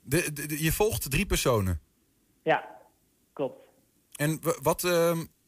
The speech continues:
Speaker 1: wat zien we? We hebben een stukje trailer. Wat zien we dan precies? Moet je nog, moet je daar iets over inleiden?
Speaker 2: Ehm, nou, het wordt een beetje duidelijk naarmate je, je langer kijkt. Maar wat je dus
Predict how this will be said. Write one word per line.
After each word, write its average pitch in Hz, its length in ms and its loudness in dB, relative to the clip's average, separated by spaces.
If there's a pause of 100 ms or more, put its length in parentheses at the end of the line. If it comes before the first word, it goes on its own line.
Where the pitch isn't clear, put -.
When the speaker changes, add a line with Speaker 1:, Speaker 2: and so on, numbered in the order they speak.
(440)
Speaker 1:
wat 143 240 -2
zien 196 180 -2
we? 180 100 2
We 160 60 0
hebben 170 180 0
een 165 80 0
stukje - 340 -4
trailer. 202 560 2
Wat 151 160 -2
zien 208 160 0
we 202 60 0
dan 185 100 2
precies? 170 220 -2
Moet 185 160 0
je 202 80 -2
nog, 185 400 0
moet 175 140 0
je 185 60 0
daar 180 80 2
iets 196 220 -2
over 170 280 2 (320)
inleiden? 214 680 2 (1400)
Speaker 2:
Ehm, 185 540 0 (600)
nou, 170 340 4
het 170 100 -2
wordt 175 160 0
een 190 80 0
beetje 190 240 -2
duidelijk 156 320 2
naarmate 151 460 -2
je, 156 140 -2 (380)
je 147 260 0
langer 147 520 0 (140)
kijkt. 139 460 0
Maar 139 240 0
wat 143 180 -4
je 156 160 -2
dus 151 160 -2